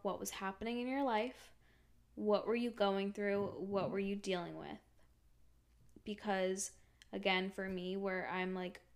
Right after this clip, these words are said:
not sure what I'm dealing with right now because everything in my life feels pretty good and I can't access, like, what is it that needs healing? I think a lot of it is that my body is just really remembering. It's,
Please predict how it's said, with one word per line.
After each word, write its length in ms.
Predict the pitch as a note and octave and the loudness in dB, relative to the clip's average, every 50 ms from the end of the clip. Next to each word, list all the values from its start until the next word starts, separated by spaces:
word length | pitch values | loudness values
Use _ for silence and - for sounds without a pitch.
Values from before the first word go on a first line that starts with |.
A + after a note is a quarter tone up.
| - - | -6 -2
not 380 | F#3+ F#3 F#3 F3+ G3 - - | 0 2 4 4 2 0 -2
sure 240 | - - B3 A#3 A#3 | -2 0 0 2 4
what 140 | A3+ G#3 G3 | 4 4 4
I'm 140 | F#3 F3+ F3+ | 2 0 -2
dealing 300 | F3+ F3 F3 F3 F#3 G3 | -2 -4 -2 -2 0 2
with 200 | G3 G#3 - F#3 | 0 0 0 -4
right 180 | F3 E3 - | -6 -6 -6
now 240 | - D#3+ E3 F3 G3 | -6 -4 -2 0 0
because 340 | G#3+ G#3+ G3+ F#3+ F3 - - - | 0 0 -2 -2 -2 -2 -4 -6
everything 340 | - E3+ F3+ F#3+ F#3 G3 F#3+ | -6 -2 -2 -2 0 0 -2
in 60 | F#3 | -2
my 120 | F3+ E3+ | -2 -2
life 420 | - - - E3+ F3+ G3+ - - - - - - - - - _ _ _ _ - - - | -2 -4 -2 -2 -2 -2 -4 -8 -16 -20 -20 -20 -20 -20 -20 _ _ _ _ -20 -20 -8
feels 340 | - G#3 D#3 F3 G3 G3+ - | -4 -2 0 2 2 0 0
pretty 240 | - A#3 G#3+ G3+ F#3+ | -2 0 0 0 0
good 200 | G3 E3+ F3 F#3+ | 2 2 2 4
and 120 | G#3 G3+ | 4 2
I 80 | F#3 F3+ | 2 0
can't 300 | - - G3 F#3+ - - - | -2 0 0 0 0 -2 -4
access, 480 | E3 E3 E3+ F3 - - G#3 G#3 - | -4 -4 -4 -4 0 0 0 2 2
like, 120 | G3+ F3 - | -2 -2 -4
what 280 | - G3 F#3+ F#3+ - - | -2 0 0 0 0 0
is 140 | F#3 F3+ G3+ | -2 0 0
it 120 | G3+ G#3 | 0 2
that 180 | G3+ F#3+ - - | 2 2 2 0
needs 240 | F3 F3 F3 - - | -2 -4 -4 -6 -6
healing? 540 | - F3+ E3+ E3+ F3 G3 A#3 C4+ D4+ D#4+ - - - - - - - _ - - - | -6 -4 -2 0 2 2 4 4 2 2 0 -6 -16 -20 -20 -20 -20 _ -18 -4 -2
I 60 | G#3 | -2
think 240 | G3+ - G3 G#3 - | 2 2 0 4 4
a 40 | G#3 | 4
lot 280 | F#3 F3+ F3+ F#3 F#3+ | 4 6 6 6 6
of 80 | G3 F#3+ | 4 2
it 140 | F3+ - - - | 2 -2 0 0
is 220 | F3+ F#3 F#3 F#3+ | 0 0 2 2
that 180 | F#3 F3 - F3+ | 0 -2 0 0
my 140 | F3 F3 | -2 -2
body 440 | F3 F#3+ - F3 F3 F3 E3+ F3+ F3+ | -2 0 -2 0 0 0 0 0 -2
is 300 | - G#2 F3 F3 F#3 - - | -2 -2 -4 -4 -4 -6 -4
just 360 | - E3+ E3+ F3+ - - - | -2 -2 -2 -2 -4 -4 -2
really 260 | - F#3 F3+ F3+ F3+ | -2 0 0 0 0
remembering. 520 | F3+ F3+ F3+ F3 E3+ F3+ F#3+ F3 F3 F3 | 0 -2 -2 -2 -2 -2 -2 -4 -4 -4
It's, 180 | F3 - - | -4 -8 -10